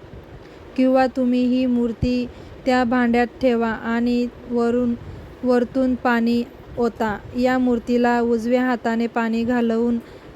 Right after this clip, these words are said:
उजव्या हातानेच व्यवस्थित धुवून घ्यायची किंवा आंघोळ घालून घ्यायची.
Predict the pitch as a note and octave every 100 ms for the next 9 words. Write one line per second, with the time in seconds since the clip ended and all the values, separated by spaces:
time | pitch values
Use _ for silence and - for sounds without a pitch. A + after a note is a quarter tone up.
0 | - B3 B3 A3+ B3+ B3+ B3 A#3+ A3+ B3
1 | B3 - - - B3 A#3 A#3 A#3 B3+ A#3+
2 | - - A3 B3 B3+ A#3 A#3+ A#3 A3 -
3 | A#3 - B3 B3 B3 A#3+ A#3 A#3 A#3+ B3+
4 | A#3+ A#3 A#3 A#3+ A#3+ A3 - A3+